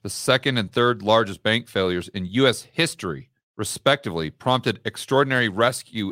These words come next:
action from regulators, who backstopped all deposits in the failed lenders and provided an additional funding facility for troubled banks.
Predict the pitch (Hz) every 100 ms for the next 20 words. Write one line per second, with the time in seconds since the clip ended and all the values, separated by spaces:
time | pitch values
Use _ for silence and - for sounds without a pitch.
0 | - - 123 131 110 87 92 92 117 123
1 | 95 73 67 - - _ _ 117 123 127
2 | 131 - 117 - 127 139 135 123 131 131
3 | 160 - - - 113 104 - 127 135 127
4 | 117 120 123 147 143 - 117 107 107 120
5 | 120 117 101 - _ 110 113 95 131 135
6 | 156 127 - 139 151 156 123 - 104 92
7 | 95 92 113 101 90 123 95 -